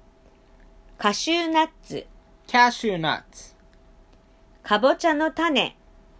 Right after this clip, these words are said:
Speaker 2: Pumpkin seeds.
Speaker 1: スイカの種、
Speaker 2: Watermelon seeds.
Speaker 1: ひまわりの種、
Speaker 2: Sunflower seeds.
Speaker 1: ごま、
Speaker 2: Sesame seeds.
Speaker 1: オーツ麦、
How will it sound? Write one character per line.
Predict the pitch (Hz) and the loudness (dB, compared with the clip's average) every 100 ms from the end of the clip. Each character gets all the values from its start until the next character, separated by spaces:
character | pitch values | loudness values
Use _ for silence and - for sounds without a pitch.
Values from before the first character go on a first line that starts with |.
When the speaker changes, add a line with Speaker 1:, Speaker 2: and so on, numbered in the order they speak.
| - - | -20 -2
Speaker 2:
Pumpkin | 262 269 - 233 185 | 0 0 -2 -4 -4
seeds. | - 180 143 120 - - - - - - - - _ _ - | -6 -6 -4 -6 -14 -20 -20 -20 -20 -20 -20 -20 _ _ -20
Speaker 1:
ス | - - 302 | -20 -4 0
イ | 330 | 0
カ | 311 311 | 2 2
の | 294 302 | 2 0
種、 | 302 277 185 - - - _ - - | 2 0 -2 -6 -16 -20 _ -20 -6
Speaker 2:
Watermelon | 190 247 262 254 233 226 226 214 | 4 4 4 2 2 0 0 -6
seeds. | - 196 143 107 - - - - - - _ _ - - - - _ - | -6 -4 -4 -6 -14 -20 -20 -20 -20 -20 _ _ -20 -20 -20 -20 _ -18
Speaker 1:
ひ | - 240 | -2 2
ま | 294 370 | 4 4
わ | 330 | 2
り | 277 | 0
の | 233 190 | -2 -4
種、 | 214 202 170 - - - - - | -4 -4 -6 -10 -20 -20 -20 -20
Speaker 2:
Sunflower | - 247 269 269 - 220 214 220 214 | -4 2 2 0 -4 2 2 2 -2
seeds. | - 214 165 123 113 - - - - _ _ _ _ - _ _ - - | -6 -6 -4 -6 -10 -18 -20 -20 -20 _ _ _ _ -20 _ _ -20 -8
Speaker 1:
ご | 190 | -6
ま、 | 190 214 240 - _ _ - - - - | 0 2 2 -2 _ _ -20 -20 -20 -20
Speaker 2:
Sesame | - 262 254 262 262 | -4 -2 0 0 -2
seeds. | 240 - 214 165 120 117 - - _ _ _ _ - _ _ _ _ _ _ - | -4 -4 -4 -4 -6 -12 -20 -20 _ _ _ _ -20 _ _ _ _ _ _ 4
Speaker 1:
オ | 285 339 | 6 6
ー | |
ツ | 339 349 | 2 -4
麦、 | 320 247 165 135 | 0 0 -4 -12